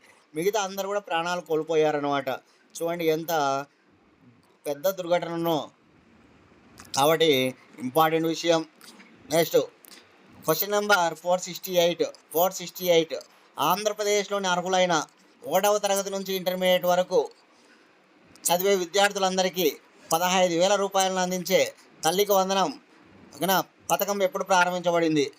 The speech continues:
చూడండి, తల్లికి వందనం అనేటువంటి పథకం ద్వారా, ఒకటవ తరగతి నుంచి ఇంటర్మీడియట్ చదివే వారి వరకు, ఓకేనా, వారి యొక్క తల్లుల ఖాతాల్లో పదహైదు వేల రూపాయలు ఏటా చెల్లిస్తారనమాట.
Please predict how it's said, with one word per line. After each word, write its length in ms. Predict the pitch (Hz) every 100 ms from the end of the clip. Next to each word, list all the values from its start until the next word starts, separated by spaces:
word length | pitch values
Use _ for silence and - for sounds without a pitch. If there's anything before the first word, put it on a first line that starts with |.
| - - -
చూడండి, 180 | 180 175
తల్లికి 280 | 165 202 202
వందనం 260 | 196 190 190
అనేటువంటి 320 | 190 180 180 180
పథకం 300 | 170 170 175 170
ద్వారా, 300 | 170 165 165 143 143 143 _ _ _ -
ఒకటవ 360 | 147 185 208 208
తరగతి 280 | 196 190 180
నుంచి 160 | 185 185 175
ఇంటర్మీడియట్ 460 | 180 180 180 175
చదివే 240 | 170 170 160
వారి 200 | 160 170 165
వరకు, 280 | 165 165 160 135 143 - _ _ _ -
ఓకేనా, 220 | 139 185 170
వారి 200 | 175 180 180
యొక్క 280 | 180 180 170
తల్లుల 260 | 165 190 202 190
ఖాతాల్లో 480 | 180 185 180 180 151 147 143 _ _ _ _ - -
పదహైదు 440 | 156 175 185 180 165
వేల 120 | 165 160
రూపాయలు 420 | 160 185 196 190 156 139 139 _ _ _
ఏటా 320 | 123 165 185 196 190
చెల్లిస్తారనమాట. 800 | 165 180 - 170 160 156 151